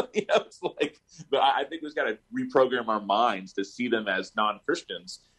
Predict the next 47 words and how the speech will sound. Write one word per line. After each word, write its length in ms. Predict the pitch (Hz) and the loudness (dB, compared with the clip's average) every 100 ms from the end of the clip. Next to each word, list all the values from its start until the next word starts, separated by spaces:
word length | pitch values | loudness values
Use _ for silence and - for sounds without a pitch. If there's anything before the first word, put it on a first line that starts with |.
| _ | _
And 180 | 131 135 | 0 4
why 200 | 117 147 | 4 4
would 160 | 196 175 | 4 2
someone 360 | - 147 147 131 | 0 -4 -2 -4
who's 240 | 131 123 | -4 0
not 180 | 123 117 | 2 2
a 60 | 107 | 2
Christian 420 | - 139 - 107 101 | 2 2 0 -4 0
run 200 | 110 123 | 0 2
in 80 | |
the 80 | 117 | 0
door 300 | 101 110 120 | 4 6 6
the 80 | 117 | 2
next 280 | 110 113 - | -4 -8 -2
Sunday? 340 | 127 170 104 - _ _ _ _ | 0 2 2 0 _ _ _ _
It 60 | - | 2
doesn't 220 | 139 143 | 2 2
make 160 | 147 143 | 0 0
any 160 | 123 | -2
sense. 360 | 110 - 175 107 | -2 0 0 2
They 80 | 127 | 4
don't 160 | 139 | 4
know 100 | 123 | 0
Jesus. 460 | 107 104 143 123 82 | -4 -2 0 2 4
They 100 | 110 | 4
just 240 | 120 - | 4 2
know 100 | 110 101 | 0 0
customs 600 | - 117 - 123 117 101 | 0 -2 2 -2 -2 -8
and 100 | - | 0
culture 380 | 123 113 120 107 | 2 2 2 2
and 200 | 87 85 _ _ - | 0 -6 _ _ -16
ham 420 | - 127 127 123 | -2 2 2 2
at 120 | - | 0
Nana's 640 | 107 113 120 120 117 117 | 2 4 4 4 2 0
and, 220 | 98 90 - _ _ | -4 -6 -12 _ _
you 80 | 123 | 0
know, 140 | 117 | 2
those 260 | 113 143 175 | 4 4 2
type 260 | 123 104 | -2 -2
of 120 | 98 - | -4 -8
things 300 | 98 92 98 | -8 -6 -8
and 160 | 92 - | -8 0
pastel 500 | 113 117 - 123 117 | 2 2 2 2 2
shirts 440 | 107 - 117 120 101 | 0 -2 0 -2 -8
and 120 | 95 _ | -16 _
family 260 | 123 120 104 | -2 -2 0
pictures. 600 | 156 - - 80 - - | 0 -2 -2 -4 -6 -12